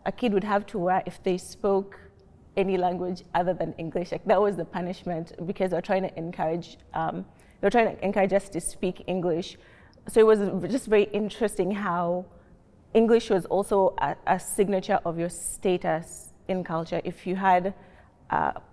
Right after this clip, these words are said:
an accent that was very close to the British or the American accent, then it was, you were a little bit better than everybody else.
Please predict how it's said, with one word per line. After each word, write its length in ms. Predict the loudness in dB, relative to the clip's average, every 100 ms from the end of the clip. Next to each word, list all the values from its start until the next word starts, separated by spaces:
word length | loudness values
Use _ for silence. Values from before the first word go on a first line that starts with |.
| -6
an 120 | -2 0
accent 400 | -2 0 0 2
that 100 | 2
was 160 | 2 0
very 160 | -2
close 400 | -2 0 0 0
to 360 | -2 0 2 0 -8 -16
the 80 | -10
British 440 | 0 4 4 2 0
or 80 | -4
the 100 | 0
American 440 | 0 0 -2 -2 -2
accent, 580 | -4 -4 -4 -4 -6 -8
then 280 | -6 -6 -6
it 140 | -8
was, 420 | -6 -6 -6 -14 -20 _ _ -12
you 200 | -4 0
were 80 | 2
a 80 | 2
little 220 | 0 -2
bit 220 | -4 -6 -8 -14 -20 -12 0
better 260 | 2 4 2
than 460 | 0 -2 -2 -8 -8 -2
everybody 480 | 0 2 0 0 -2
else. 440 | -2 -2 -4 -12